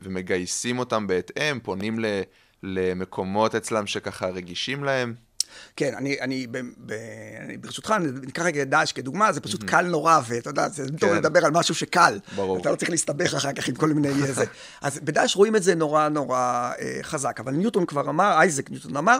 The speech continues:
Speaker 2: פעם, שאם אתה רוצה להבין תופעה בפיזיקה, תיקח את ה-, את ה-, אה, אה, דוגמאות הקיצוניות שלה, ואז יהיה לך קל גם להסביר את הדוגמאות הפחות קיצוניות.
Speaker 1: כן.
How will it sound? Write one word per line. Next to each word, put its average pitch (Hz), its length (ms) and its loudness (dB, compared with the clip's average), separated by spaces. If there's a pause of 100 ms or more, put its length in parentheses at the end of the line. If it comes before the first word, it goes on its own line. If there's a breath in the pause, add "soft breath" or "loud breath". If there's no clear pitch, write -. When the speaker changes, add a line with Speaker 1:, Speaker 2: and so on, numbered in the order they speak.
Speaker 2:
פעם, 165 220 4
שאם 170 220 -2
אתה 190 140 0
רוצה 139 220 -2
להבין 156 260 -2
תופעה 160 260 -4
בפיזיקה, 185 560 -4 (300 loud breath)
תיקח 214 300 2
את 247 120 -4
ה-, 170 200 4 (280)
את 143 120 -4
ה-, 135 260 0 (140)
אה, 151 60 2 (200)
אה, 147 440 -4
דוגמאות 156 400 -2
הקיצוניות 185 580 0
שלה, - 220 -2
ואז 214 260 -2
יהיה 247 100 2
לך 233 120 -4
קל 214 180 -4
גם 208 160 -6
להסביר 170 340 -6
את 190 60 -6
הדוגמאות 156 400 -2
הפחות 185 340 0
קיצוניות. 117 540 -6
Speaker 1:
כן. 76 140 -6